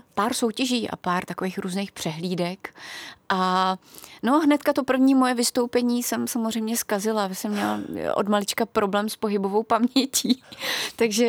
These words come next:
já jsem, a ta tréma, já jsem docela trémistka pořád, eh, takže jsem tam vymyslela úplně něco a celý jsem to, eh, pokazila všem, celému týmu, no. Takže já jsem byla taková specifická.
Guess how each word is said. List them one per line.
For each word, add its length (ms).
já 220
jsem, 380
a 100
ta 140
tréma, 680
já 180
jsem 260
docela 300
trémistka 880
pořád, 480
eh, 60
takže 300
jsem 200
tam 180
vymyslela 520
úplně 360
něco 500
a 80
celý 240
jsem 200
to, 220
eh, 120
pokazila 640
všem, 460
celému 320
týmu, 340
no. 160
Takže 280
já 40
jsem 140
byla 100
taková 180
specifická. 720